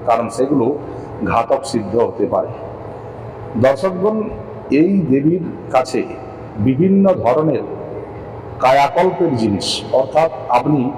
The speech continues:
বৃদ্ধ হলেও আপনার শরীরের মধ্যে কোনো বার্ধক্যের ছাপ আসবে না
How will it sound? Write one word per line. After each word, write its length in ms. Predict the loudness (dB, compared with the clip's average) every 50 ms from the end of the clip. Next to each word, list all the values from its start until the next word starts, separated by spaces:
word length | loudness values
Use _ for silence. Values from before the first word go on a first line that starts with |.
| -8 -10 -12 -12 -14 -14 -14 -12 -8 -4
বৃদ্ধ 380 | 0 2 2 2 2 4 4 4
হলেও 540 | 4 6 4 4 4 4 2 0 0 0
আপনার 340 | 0 2 2 2 2 2 2 0 -2 -6 -8 -8
শরীরের 440 | -6 -2 0 2 2 4 4 4 4
মধ্যে 380 | 2 2 0 0 0 0 0 2 2
কোনো 300 | 0 2 2 2 0 0 -2 -6 -10 -12 -12 -12 -12 -12 -12 -14 -14 -14 -14 -12 -12 -12 -12 -12 -12 -12 -12 -12 -12 -12 -12 -12 -12 -12 -12 -12 -12 -12 -12 -12 -12 -12 -10 -4 0 4
বার্ধক্যের 600 | 4 4 4 4 2 0 -2 0 0 -2 -2 0
ছাপ 260 | 2 0 2 4 4
আসবে 280 | 2 0 0 -2 -2
না 120 | -2 -4